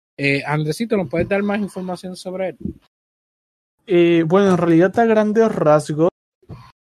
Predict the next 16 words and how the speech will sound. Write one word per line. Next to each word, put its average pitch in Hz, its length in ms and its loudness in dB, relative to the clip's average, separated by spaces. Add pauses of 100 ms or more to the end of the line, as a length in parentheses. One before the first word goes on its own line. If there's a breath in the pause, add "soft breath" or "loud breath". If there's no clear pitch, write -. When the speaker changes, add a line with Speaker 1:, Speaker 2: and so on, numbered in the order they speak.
(140)
Speaker 2:
vamos 175 520 -2
a 254 100 6
remontarnos 233 880 0
hace 240 140 0
unos 233 220 -4
cuantos 175 600 -2
años. 175 480 0 (480 soft breath)
Nintendo 175 500 2
originalmente 214 600 0
estaba 185 380 4
trabajando 156 1000 4
en 151 160 0
un 156 160 0
proyecto 165 1160 2
de 135 340 0
Popeye, 135 600 -4